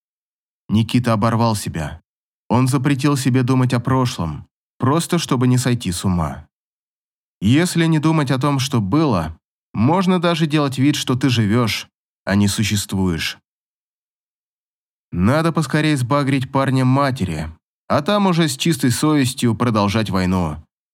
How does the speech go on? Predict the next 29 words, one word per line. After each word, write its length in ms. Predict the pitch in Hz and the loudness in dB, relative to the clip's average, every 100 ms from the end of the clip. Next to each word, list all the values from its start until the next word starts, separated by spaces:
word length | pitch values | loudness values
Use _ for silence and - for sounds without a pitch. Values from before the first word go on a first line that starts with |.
| _ _ _ | _ _ _
которую 480 | 117 117 175 170 160 | -2 0 2 2 2
не 120 | 139 | 2
он 240 | 151 165 | 2 2
начинал, 600 | 113 92 92 85 71 - _ _ | 0 0 -2 -2 -4 -12 _ _
но 160 | 120 123 | 0 0
в 60 | |
которой 580 | 123 107 151 143 82 - - _ _ | -2 -2 0 0 -4 -6 -16 _ _
он 220 | 113 110 | 0 2
должен 360 | 104 113 104 98 | 2 0 0 0
победить, 540 | 98 95 95 87 - _ _ _ _ | 0 0 -2 -4 -8 _ _ _ _
обязан. 680 | 82 78 98 101 82 65 - _ _ _ _ _ _ _ _ _ _ _ _ _ _ _ _ _ _ _ _ | -6 -2 -2 -2 -4 -10 -14 _ _ _ _ _ _ _ _ _ _ _ _ _ _ _ _ _ _ _ _
А 120 | - 123 | 0 2
мальчишка 640 | 117 104 - 196 196 - | 2 0 0 0 0 0
не 160 | 196 214 | 2 4
ведал 400 | 147 131 160 160 | 2 2 0 -2
о 40 | |
проблемах 540 | 139 139 117 104 92 - | -2 -2 0 0 0 -2
Елагина 720 | 120 113 90 80 76 73 - _ _ | 0 0 0 -4 -10 -12 -18 _ _
и 100 | 101 | -2
продолжал 520 | 104 156 175 160 110 | -2 0 0 0 -2
болтать. 580 | 104 127 151 - 69 - _ _ _ _ _ _ | 0 -2 -4 -8 -10 -14 _ _ _ _ _ _
О 120 | 127 | 0
том, 220 | 151 220 208 | 2 0 2
как 220 | 202 190 | 0 2
ему 180 | 180 180 | 2 4
непривычно 640 | 175 151 147 160 - 127 | 2 2 2 0 0 0
в 80 | 120 | 2
новой 240 | 117 101 | 2 2
школе, 720 | 92 - 160 160 139 127 120 | -2 -2 0 2 2 0 -2